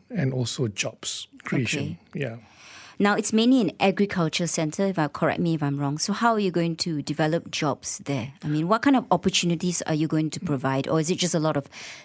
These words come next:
Speaker 2: lip service?
Speaker 1: Hmm. Machang is a very strategic parliament. It sits in the middle of Kelantan. Everyone has to pass through Machang in order to go to Kota Baru, vice
Speaker 2: Mm.
Speaker 1: versa.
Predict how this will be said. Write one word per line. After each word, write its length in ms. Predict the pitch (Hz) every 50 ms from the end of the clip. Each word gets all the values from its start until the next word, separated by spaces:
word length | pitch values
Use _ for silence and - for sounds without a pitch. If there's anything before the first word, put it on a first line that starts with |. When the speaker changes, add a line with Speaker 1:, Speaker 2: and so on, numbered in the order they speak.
| _ -
Speaker 2:
lip 240 | 143 147 - - -
service? 580 | - - 143 131 - 139 135 - - - - - -
Speaker 1:
Hmm. 280 | - - 185 117 101 117 - - - - - - - -
Machang 420 | 175 190 214 - - - 294 254 175
is 120 | 131 127
a 40 | 120
very 240 | 117 135 147 160 156
strategic 760 | - - 131 117 - 135 117 113 123 127 - - - - -
parliament. 500 | 127 113 120 120 113 107 98 98 110 - _ _ _ _ - -
It 180 | - - -
sits 500 | - - - - 180 - - - - - - _ -
in 160 | 175 143 127
the 80 | 120 123
middle 520 | 123 127 139 135 135 147 139 139 - - _ _ - - - - - - _ _ -
of 160 | - - -
Kelantan. 540 | - 160 120 117 117 - 156 - 180 208 - _ _ _ _ - - - - - - - _ -
Everyone 380 | - 139 127 131 131 135 139 127
has 200 | 139 123 107 -
to 80 | - 127
pass 320 | - - 135 131 - -
through 220 | - - 139 127 120
Machang 380 | 120 117 117 - - 127 143
in 120 | 156 143 135
order 140 | 127 131 127
to 120 | - 156
go 120 | 120 -
to 120 | - - 120
Kota 240 | - 127 117 - 117
Baru, 400 | 110 110 107 117 123 135 143 135
vice 240 | 123 127 117 104
Speaker 2:
Mm. 60 | 101 -
Speaker 1:
versa. 320 | 190 180 175 - -